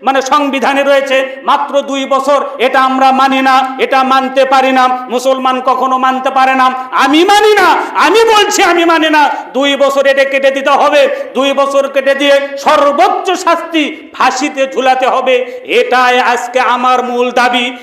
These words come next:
এটাই আমার মূল বক্তব্য। যদিও আমি অসুস্থ, জোরে কথা বলতে পারছিলাম না, তারপরও আল্লাহ রব্বুল আলামিন সুস্থতা দিয়েছেন আমাকে। আল্লাহ রব্বুল আলামিন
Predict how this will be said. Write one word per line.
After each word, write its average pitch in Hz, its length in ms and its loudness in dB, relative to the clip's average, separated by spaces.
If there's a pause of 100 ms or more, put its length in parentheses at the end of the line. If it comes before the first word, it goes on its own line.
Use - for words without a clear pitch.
এটাই 254 320 0
আমার 247 340 0
মূল 254 220 -2
বক্তব্য। 262 800 0 (160)
যদিও 269 240 0
আমি 277 220 2
অসুস্থ, 269 380 0 (540)
জোরে 262 240 0
কথা 262 200 0
বলতে 269 320 0
পারছিলাম 277 600 -2
না, 285 180 2 (200)
তারপরও 269 480 2
আল্লাহ 262 420 0
রব্বুল 262 260 -2
আলামিন 262 560 0 (120)
সুস্থতা 269 540 -4
দিয়েছেন 262 580 -2 (120)
আমাকে। 269 340 0
আল্লাহ 262 420 2
রব্বুল 269 280 2
আলামিন 269 480 2